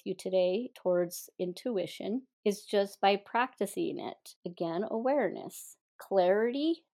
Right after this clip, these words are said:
I will say this again, my, my life's work is in gate fifty-seven, which the gift is intuition, and the highest level of that gate is clarity. Clarity only comes from action. So for you to increase your level of self-trust,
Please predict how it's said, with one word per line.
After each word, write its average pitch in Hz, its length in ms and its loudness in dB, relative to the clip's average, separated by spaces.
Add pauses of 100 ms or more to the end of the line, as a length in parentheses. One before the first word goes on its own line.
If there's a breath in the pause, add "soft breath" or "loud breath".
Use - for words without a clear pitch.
I 165 60 0
will 185 140 -2
say - 200 0
this 196 220 4
again, 190 280 4
my, 180 300 4
my 170 160 0
life's 175 340 2
work 208 300 0 (140)
is 180 240 -2 (240)
in 185 380 0 (120)
gate 180 220 2
fifty-seven, 185 720 0
which 175 320 -8
the 175 40 -8
gift 175 440 -12
is 254 160 -4
intuition, 196 720 -6 (120)
and 180 440 2
the 180 80 0
highest 190 600 -4 (100)
level 175 520 -2
of 165 360 -2
that 165 340 -6
gate 156 260 -2
is 170 240 -4
clarity. - 540 -10 (240)
Clarity 196 640 4
only 190 480 4 (100)
comes 175 400 -2 (100)
from 170 340 -4 (100)
action. - 640 -8 (300)
So 185 300 8
for 185 160 -2
you 185 240 0
to 294 220 -4
increase 214 520 -2
your 196 200 -2
level 180 340 0
of 175 100 -2
self-trust, 170 800 -4